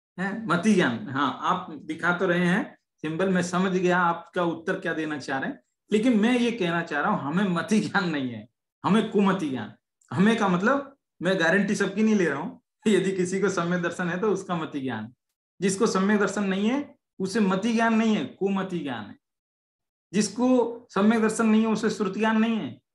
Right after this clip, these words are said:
उसे कुश्रुत ज्ञान है, है? जिसे सम्यक दर्शन नहीं है उसे अवधि ज्ञान नहीं है, उसे कुअवधि ज्ञान है या विभंग अवधि ज्ञान।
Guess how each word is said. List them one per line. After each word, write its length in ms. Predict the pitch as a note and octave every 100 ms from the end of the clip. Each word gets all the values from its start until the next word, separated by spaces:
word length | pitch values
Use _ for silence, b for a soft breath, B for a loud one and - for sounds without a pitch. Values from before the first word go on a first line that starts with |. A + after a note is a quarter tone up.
| -
उसे 340 | D#3+ E3 A#3+ C4 - _ _ -
कुश्रुत 480 | A#3 A3 G#3 F#3+
ज्ञान 300 | E3+ C3+ A#2+
है, 100 | G#2+ - _ _ _ _ _ -
है? 220 | G#3+ G3
जिसे 240 | E3+ G3 A3
सम्यक 320 | F#3+ G3+ G#3
दर्शन 240 | F#3+ A3
नहीं 160 | G#3 G#3+
है 60 |
उसे 200 | G#3+ -
अवधि 240 | G3 F#3 G3+
ज्ञान 200 | G3 G3
नहीं 180 | F#3+ F#3
है, 240 | A#2+ - _ _ _
उसे 240 | D#3 F#3 G#3+
कुअवधि 580 | - F#3+ G3 E3+ D#3+
ज्ञान 300 | D#3+ C#3 C3
है 120 | A#3+ G#3
या 140 | F#3+
विभंग 360 | E3+ D3+ E3 D#3
अवधि 260 | C3+ C3+
ज्ञान। 240 | B2+ A#2